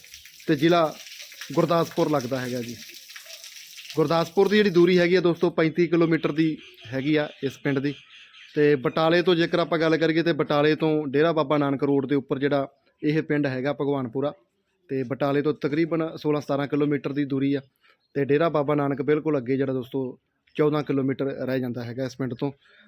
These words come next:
ਤੇ ਖਾਸ ਜਿਹੜੀ ਵਿਜ਼ਿਟ ਆ ਤੁਸੀਂ ਪਿੰਡ ਭਗਵਾਨਪੁਰਾ ਕਰਨੀ ਹੈਗੀ ਆ। ਤੇ ਵੀਰ ਕਮਲ ਦੇ ਕੋਲੇ ਆਏ ਆ।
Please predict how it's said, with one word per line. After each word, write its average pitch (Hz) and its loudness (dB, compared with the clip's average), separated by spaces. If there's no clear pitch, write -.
ਤੇ 151 4
ਖਾਸ 165 0
ਜਿਹੜੀ 190 2
ਵਿਜ਼ਿਟ 180 4
ਆ 190 4
ਤੁਸੀਂ 180 0
ਪਿੰਡ 175 0
ਭਗਵਾਨਪੁਰਾ 151 2
ਕਰਨੀ 143 0
ਹੈਗੀ 135 0
ਆ। 147 0
ਤੇ 147 2
ਵੀਰ 156 6
ਕਮਲ 175 2
ਦੇ 190 4
ਕੋਲੇ 175 2
ਆਏ 156 2
ਆ। 160 -6